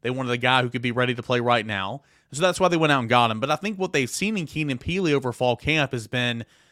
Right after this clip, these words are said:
like, he's been so much better than what they thought. Like, I don't think they thought he sucked, but he's been so much better. And so I'm intrigued really to watch him play as well. So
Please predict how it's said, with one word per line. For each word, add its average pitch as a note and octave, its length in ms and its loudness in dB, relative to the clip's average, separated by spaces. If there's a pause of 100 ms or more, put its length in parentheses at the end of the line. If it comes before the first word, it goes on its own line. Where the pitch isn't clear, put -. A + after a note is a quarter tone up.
(180)
like, A#2+ 140 -2
he's D#3 180 -2
been F3 100 -4
so - 160 0
much F#3 240 0
better F3 420 6 (140)
than D3+ 140 0
what E3 140 0
they D#3 100 2
thought. E3+ 320 6
Like, B2 100 0
I D3 40 2
don't G3 100 0
think F#3+ 140 -4
they C#3+ 100 0
thought D3+ 180 2
he A#2+ 80 -2
sucked, E3 540 6
but B2+ 160 0 (260)
he's E3+ 160 -6
been F3 120 -4
so F#3+ 180 -2
much F#3 200 -4
better. C#3+ 360 2
And A#2+ 160 -6
so D3+ 80 -2
I'm F#3+ 120 0
intrigued D3+ 480 -6
really C3 300 -2
to A#2+ 60 -2
watch A#2+ 320 -2
him A#2+ 100 -6
play A2 260 -4
as G2 140 -8
well. G#2 260 -2
So C#3 300 2